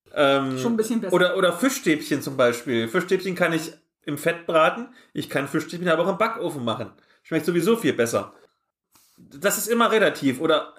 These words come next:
Speaker 1: wenn ich jetzt zum Beispiel Spaghetti Bolognese mache, ich mag ja Spaghetti so gerne, muss ich bei, oder Nudeln mit Tomatensauce, um's einfacher zu sagen, muss ich da jetzt wirklich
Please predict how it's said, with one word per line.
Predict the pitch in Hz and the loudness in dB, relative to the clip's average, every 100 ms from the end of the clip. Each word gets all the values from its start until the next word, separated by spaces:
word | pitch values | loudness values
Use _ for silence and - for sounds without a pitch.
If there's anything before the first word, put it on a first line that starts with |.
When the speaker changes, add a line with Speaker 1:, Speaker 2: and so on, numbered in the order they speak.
| - | -6
Speaker 1:
wenn | 170 | -4
ich | 190 | -2
jetzt | 180 | -2
zum | 170 | 0
Beispiel | 160 165 | 0 0
Spaghetti | 156 147 185 160 | -2 0 0 -2
Bolognese | 143 143 127 156 185 | 0 0 2 0 0
mache, | 170 175 214 196 | -2 -2 -4 -8
ich | 127 - | -12 -12
mag | 110 | -12
ja | 113 | -12
Spaghetti | 110 113 127 | -12 -6 -4
so | 156 | -2
gerne, | 151 156 196 196 - - | 0 0 -2 -6 -18 -18
muss | 143 160 214 | 0 2 2
ich | 226 - | 2 0
bei, | 135 | 0
oder | 139 131 - 151 - - - | 2 2 0 -14 -20 -20 -6
Nudeln | 175 202 160 | 0 2 2
mit | 151 | 2
Tomatensauce, | 135 147 175 175 190 | 2 2 2 2 2
um's | 170 143 | 0 -2
einfacher | 151 165 185 | -2 0 -2
zu | 180 185 | -4 -2
sagen, | 151 156 180 208 - _ _ _ | 2 2 0 -8 -20 _ _ _
muss | 147 208 220 | 0 2 2
ich | 214 - | 0 -2
da | 165 170 | 2 2
jetzt | 170 143 - 127 | 2 0 -2 -2
wirklich | 131 175 190 196 196 - - | 2 2 0 -2 -2 -4 -14